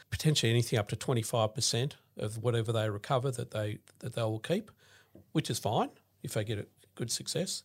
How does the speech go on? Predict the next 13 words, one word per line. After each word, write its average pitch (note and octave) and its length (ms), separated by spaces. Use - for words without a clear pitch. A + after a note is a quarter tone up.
If F#3+ 160
you've A#3 120
got E3 120
larger C3+ 480
amounts A#2 400
outstanding A2+ 920
and A2+ 380
y-, - 200
you're C3 180
at B2 60
a A2+ 40
point A2 300
where A2 380